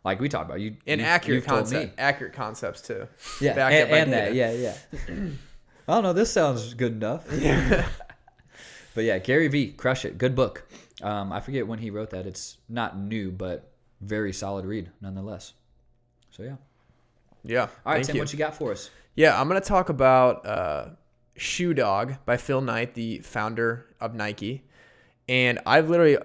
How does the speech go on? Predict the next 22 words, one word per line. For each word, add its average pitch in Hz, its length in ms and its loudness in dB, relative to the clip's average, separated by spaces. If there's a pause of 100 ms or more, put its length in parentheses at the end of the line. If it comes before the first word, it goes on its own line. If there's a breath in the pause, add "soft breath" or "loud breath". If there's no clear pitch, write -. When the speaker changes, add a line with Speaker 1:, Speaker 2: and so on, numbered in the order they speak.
(180)
Speaker 2:
talked 151 320 8
about 127 180 4
this 120 240 0
exact 117 640 -2
concept 123 540 -6
on 110 100 -6
a 98 60 -8
previous 127 400 -4
podcast. 131 560 0
I 131 60 -6
don't 139 100 0
remember 123 300 -4
when. 110 440 -6
Maybe 113 240 -4
it 104 60 -4
was 104 260 -10
within 117 220 -10
the 104 80 -6
last 107 220 -6
twenty-five 107 400 -6
episodes, 107 480 -6
but 107 320 -6